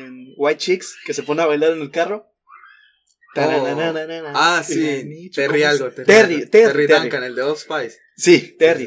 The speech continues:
Speaker 2: sí.
Speaker 1: No lo puedo ver en otra película que no sea como el negrito que se pone a bailar en el carro.
Speaker 2: Exacto, porque es como
Speaker 1: <laughs>
Speaker 2: no son, no son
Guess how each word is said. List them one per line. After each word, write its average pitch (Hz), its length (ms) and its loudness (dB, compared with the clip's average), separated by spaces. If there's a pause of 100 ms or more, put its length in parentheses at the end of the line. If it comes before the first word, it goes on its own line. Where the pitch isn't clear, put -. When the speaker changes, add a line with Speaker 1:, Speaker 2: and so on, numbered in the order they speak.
(100)
Speaker 2:
sí. 139 80 -14
Speaker 1:
No 151 140 0
lo 190 160 -2
puedo 190 240 -2
ver 190 100 -6
en 185 60 -12
otra 185 220 -14
película 170 480 -6
que 151 120 -10
no 147 120 -6
sea 160 240 -6
como 170 180 -10
el 151 80 -14
negrito 139 340 -8
que 151 80 -8
se 143 120 -4
pone 135 220 -8
a 165 40 0
bailar 127 340 -2
en 151 80 -2
el 123 140 -8
carro. 123 360 -10
Speaker 2:
Exacto, 160 300 -6
porque 127 300 -10
es 123 140 -10
como 127 680 -10
Speaker 1:
<laughs> - 1000 -20
Speaker 2:
no 131 180 -12
son, 151 320 -14
no 151 120 -14
son 170 240 -18